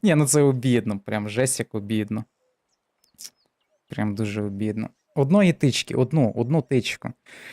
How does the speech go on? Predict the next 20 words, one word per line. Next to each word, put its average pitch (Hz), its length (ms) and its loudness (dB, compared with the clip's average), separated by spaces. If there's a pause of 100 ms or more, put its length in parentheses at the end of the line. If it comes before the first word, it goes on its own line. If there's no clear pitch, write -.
(400)
Е, 110 260 6
яку 113 240 4
я 120 80 4
тичку - 360 0
не 107 140 2
дав 104 240 2
десь 101 200 -6
одну? 107 340 -2 (240)
М, - 800 -6 (760)
коли 139 140 4
по 143 140 0
маусам 120 420 4
стріляв 110 400 2
і 110 60 4
в - 60 -8
соток - 400 0
стріляв, 107 400 0
не 110 160 2
пробивав 104 460 2
багато. 107 480 0